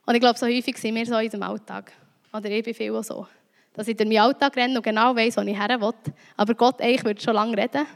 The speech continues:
Und ich höre irgendwo seine Stimme da, aber ich höre gar nicht her. Ich tue gar nicht innehalten und höre, okay, was will er mir genau sagen? Auf welches Gleis muss ich jetzt wirklich gehen? Und wenn das dich betrifft, hey, dann, dann gang hier zu jemandem und lass für dich beten.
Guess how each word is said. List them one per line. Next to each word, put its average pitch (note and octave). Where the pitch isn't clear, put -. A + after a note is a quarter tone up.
Und A#3
ich B3+
höre D4+
irgendwo C4+
seine B3+
Stimme B3
da, C#4
aber A3+
ich A#3+
höre A3
gar G#3+
nicht A3+
her. G#3+
Ich G3
tue A3
gar A3
nicht A3+
innehalten A3+
und G#3
höre, B3
okay, G#3+
was G3+
will A3+
er C#4
mir C4
genau A#3
sagen? F#3+
Auf -
welches B3
Gleis A3+
muss G#3+
ich -
jetzt A#3+
wirklich -
gehen? -
Und A3+
wenn A3+
das B3+
dich C4+
betrifft, B3+
hey, A3
dann, A3
dann A#3+
gang A3+
hier A#3
zu -
jemandem A3
und G#3
lass G3
für G#3+
dich G#3+
beten. G#3